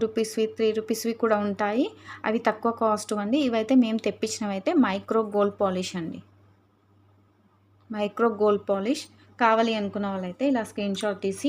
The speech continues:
ఎవరికి ఎన్ని కావాలి అనేది అయితే ఫాస్ట్‌గా అయితే ఆర్డర్స్ అయితే బుక్ చేసుకోండి. ఎస్ హుక్స్ అడిగారండి,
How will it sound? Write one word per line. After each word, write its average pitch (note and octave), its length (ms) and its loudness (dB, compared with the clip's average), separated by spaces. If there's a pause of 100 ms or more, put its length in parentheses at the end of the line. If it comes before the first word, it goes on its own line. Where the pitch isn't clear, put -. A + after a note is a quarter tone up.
(160)
ఎవరికి A#3+ 320 2 (120)
ఎన్ని A3+ 160 0 (100)
కావాలి A3+ 400 2
అనేది A3 260 -4
అయితే G3 140 -2 (100)
ఫాస్ట్‌గా A3+ 460 2
అయితే G3 160 -4 (100)
ఆర్డర్స్ G#3 300 -2
అయితే G#3 200 -2
బుక్ - 200 -10
చేసుకోండి. F3+ 440 -10 (960)
ఎస్ A#3 220 -2 (100)
హుక్స్ C4 280 0
అడిగారండి, G#3 520 -2